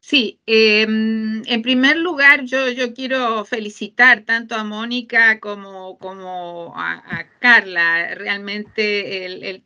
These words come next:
tema que plantea Mónica de la brecha digital, eh, y, y, y los esfuerzos por, por superarla, eh, es un tema, eh, importantísimo,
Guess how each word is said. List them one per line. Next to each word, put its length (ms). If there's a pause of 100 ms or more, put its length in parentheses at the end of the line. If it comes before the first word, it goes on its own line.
tema 320
que 240
plantea 480
Mónica 640
de 160
la 180
brecha 600
digital, 1000
eh, 540
y, 300
y, 420
y 240
los 280
esfuerzos 720
por, 260
por 180
superarla, 1000
eh, 460
es 400
un 160
tema, 760
eh, 560
importantísimo, 1300